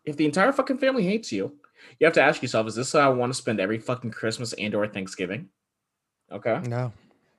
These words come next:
Speaker 1: It's the j-, it's the joining not just of two souls. I'm doing, I'm doing Italian hands. It's the joining not just of two souls, but of two houses, Garrett. You know?
Speaker 2: The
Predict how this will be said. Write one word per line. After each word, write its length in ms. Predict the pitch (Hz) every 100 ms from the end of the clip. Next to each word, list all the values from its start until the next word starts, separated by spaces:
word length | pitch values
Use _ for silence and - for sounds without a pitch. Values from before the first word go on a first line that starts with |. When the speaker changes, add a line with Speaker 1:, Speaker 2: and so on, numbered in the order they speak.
| _ -
Speaker 1:
It's 120 | 113
the 100 | 113
j-, 160 | 110
it's 160 | 110 -
the 120 | 123
joining 400 | 113 131 147 131
not 160 | 113 120
just 180 | 127 117
of 100 | -
two 140 | 117
souls. 480 | 107 - 147 117 95
I'm 80 | 104
doing, 140 | 117 -
I'm 120 | 113
doing 120 | 107
Italian 400 | 98 110 110 101
hands. 280 | 98 85 - - -
It's 140 | 120 113
the 80 | 110
joining 380 | 113 123 135
not 140 | 113 123
just 220 | 127 -
of 40 | -
two 160 | 110
souls, 340 | - 151 160 131
but 120 | 110
of 100 | 101
two 140 | 117
houses, 520 | 104 151 175 151 107 -
Garrett. 380 | 95 87 69 - _ _ _ _
You 80 | 107
know? 220 | 117
Speaker 2:
The 60 | 123